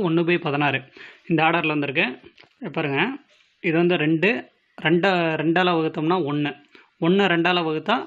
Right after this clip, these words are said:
ஒன் by டூ. ஒன் by டூவை ரெண்டால வகுத்தா ஒன் by ஃபோர். அதாவது, ரெண்டை ரெண்டால வகுத்தா ஒண்ணு வருதா? இதுக்கு வந்து ஆன்சர். ஒண்ணை வந்து ரெண்டால வகுக்கிறேன். அப்போ ஒன் by டூவா?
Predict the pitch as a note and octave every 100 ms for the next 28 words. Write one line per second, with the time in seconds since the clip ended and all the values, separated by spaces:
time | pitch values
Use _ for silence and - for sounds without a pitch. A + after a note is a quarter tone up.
0 | - E3 D#3 D#3+ D3 C#3+ - _ - -
1 | _ D#3 F#3 G3+ F3 F3+ D#3 D#3+ E3+ D#3
2 | D3+ G3+ D#3+ D#3 C3 C#3+ C3+ D3+ D3 G#3
3 | C4 - _ _ _ _ _ - - -
4 | _ D#3+ E3 F#3 E3+ E3 F3 E3+ D#3 D3+
5 | G3+ D#3 D#3+ E3+ C#3 E3 C3+ - _ _
6 | - _ _ D#3+ E3 F#3 F3 D#3+ C#3+ D3
7 | - D#3+ F#3+ F#3 F3 F3+ D3+ D#3+ D#3 D3
8 | C3+ C3+ C3 - _ _ - B2+ E3+ D#3
9 | E3+ E3+ D#3+ D3+